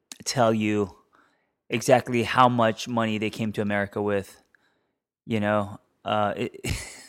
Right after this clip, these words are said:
<laughs> I, if, if my parents really did come to America with five hundred dollars, I would,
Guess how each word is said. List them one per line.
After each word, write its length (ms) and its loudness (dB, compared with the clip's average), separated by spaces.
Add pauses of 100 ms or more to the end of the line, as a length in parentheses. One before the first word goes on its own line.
(160)
<laughs> 460 -16
I, 100 0 (800)
if, 320 4 (1120)
if 100 0
my 160 4
parents 380 -4
really 260 4
did 320 0
come 200 -2
to 120 -2
America 560 0
with 140 -4
five 180 2
hundred 160 -2
dollars, 400 0
I 240 -2
would, 280 -4